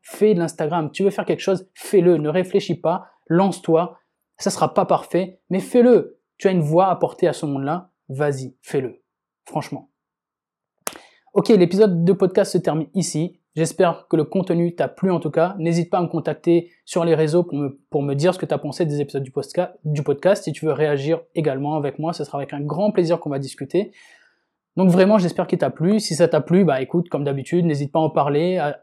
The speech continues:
à, à partager l'épisode de podcast. Si tu peux mettre une, un petit cinq étoiles sur Apple,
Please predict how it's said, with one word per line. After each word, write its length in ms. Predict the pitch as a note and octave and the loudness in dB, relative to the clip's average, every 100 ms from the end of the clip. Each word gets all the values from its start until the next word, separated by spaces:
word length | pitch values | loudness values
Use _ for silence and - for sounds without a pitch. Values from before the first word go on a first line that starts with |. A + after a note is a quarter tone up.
| _ | _
à, 380 | F#3 E3+ - D#3 | -18 -16 -10 -8
à 40 | C#3 | -2
partager 400 | D#3 - D3+ D#3 | -2 0 -2 -2
l'épisode 300 | C#3+ D3 C#3+ | -2 -4 -2
de 60 | |
podcast. 460 | C#3+ C#3+ E3 F3 - _ | -4 -2 -2 -2 -4 _
Si 180 | - F#3+ | -2 0
tu 100 | F#3 | 2
peux 160 | F3+ G3 | 2 2
mettre 260 | F3+ - | 2 -2
une, 140 | E3+ E3 | -6 -4
un 120 | D#3+ | -4
petit 120 | D3+ | -4
cinq 220 | E3+ E3+ F3+ | -4 0 2
étoiles 280 | F3 F#3 | 4 2
sur 120 | F3+ D#3 | 2 0
Apple, 240 | D3 | -2